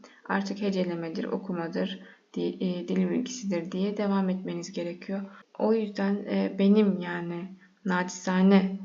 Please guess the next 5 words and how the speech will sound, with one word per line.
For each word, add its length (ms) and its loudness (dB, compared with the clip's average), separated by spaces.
fikrim 640 -6
bu 60 -20
kadar 340 4
hızlı 240 2
ilerlemeyin. 720 -2